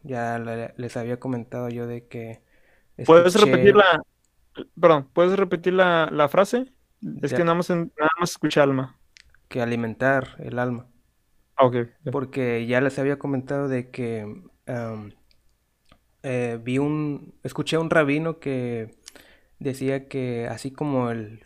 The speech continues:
Speaker 1: cuerpo necesita comida y agua para, pues, tener energías, el alma también necesita, ¿no? Entonces, yo creo que falta eso, ¿no? En la mayoría. No digo que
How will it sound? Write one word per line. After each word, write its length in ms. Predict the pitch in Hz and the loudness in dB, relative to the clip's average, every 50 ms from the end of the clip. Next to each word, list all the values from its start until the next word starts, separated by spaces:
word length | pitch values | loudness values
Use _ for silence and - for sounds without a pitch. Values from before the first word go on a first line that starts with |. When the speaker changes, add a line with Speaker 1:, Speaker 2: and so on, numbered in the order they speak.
| _ _ | _ _
Speaker 1:
cuerpo 480 | - 131 135 139 131 - 143 139 131 | 0 0 0 0 0 -4 -6 -4 -4
necesita 600 | 131 123 120 117 - 113 - 127 123 _ 131 131 131 | -4 -6 -6 -8 -12 -14 -14 -14 -10 _ -10 -10 -8
comida 380 | - 120 117 120 120 123 127 | -10 -8 -8 -6 -6 -6 -6
y 100 | 120 120 | -6 -4
agua 360 | 117 123 123 123 123 120 123 | -6 -6 -6 -6 -8 -8 -10
para, 360 | - 127 117 113 107 107 110 - _ _ _ _ _ _ _ | -12 -14 -12 -12 -14 -16 -18 -20 _ _ _ _ _ _ _
pues, 320 | - 120 117 - - - _ | -18 -18 -18 -18 -20 -18 _
tener 260 | - 117 113 117 123 131 | -10 -8 -4 -2 0 0
energías, 720 | 131 131 127 123 - - 143 139 139 139 135 - - _ _ _ _ _ _ _ _ _ _ _ | 0 0 -2 -4 -6 -6 -6 -6 -4 -6 -8 -10 -16 _ _ _ _ _ _ _ _ _ _ _
el 160 | - 123 117 113 | -10 -8 -4 -2
alma 400 | 117 123 127 127 127 120 117 - | -2 0 0 0 -2 -4 -6 -8
también 320 | 120 117 117 120 120 120 | -12 -10 -10 -10 -10 -10
necesita, 500 | 117 117 127 113 - 135 131 131 - 120 | -12 -12 -14 -12 -10 -12 -12 -12 -12 -14
¿no? 260 | 117 117 120 123 127 _ _ _ _ _ | -12 -12 -12 -14 -16 _ _ _ _ _
Entonces, 960 | - 127 117 - - 120 113 - - 131 123 117 110 107 104 - - - _ _ _ _ _ _ _ _ | -16 -16 -16 -14 -14 -16 -16 -14 -12 -12 -10 -10 -12 -14 -18 -20 -20 -20 _ _ _ _ _ _ _ _
yo 140 | - 131 131 | -10 -10 -6
creo 200 | 143 147 156 151 - | -4 -4 -6 -6 -4
que 320 | - 151 135 127 123 113 | -4 -2 -2 0 -2 -4
falta 480 | - - 117 131 135 131 127 131 120 113 | -4 -4 -4 -4 -4 -4 -6 -6 -4 -2
eso, 320 | 120 127 131 131 - 117 107 | -4 -4 -4 -6 -10 -14 -14
¿no? 300 | 104 107 110 113 - _ _ _ _ _ _ 190 _ _ _ _ | -12 -14 -14 -16 -18 _ _ _ _ _ _ -20 _ _ _ _
En 180 | 131 120 117 110 | -14 -12 -10 -10
la 100 | 113 113 | -10 -8
mayoría. 640 | 110 110 110 110 110 110 120 123 120 113 110 127 151 _ _ | -8 -8 -8 -8 -8 -8 -6 -6 -6 -8 -10 -12 -16 _ _
No 200 | - 131 131 143 | -4 -2 -2 0
digo 260 | 160 175 185 180 156 | 0 0 0 -2 -2
que 540 | - 147 135 120 113 110 117 143 147 147 - | -4 -4 -4 -4 -4 -6 -10 -14 -18 -20 -20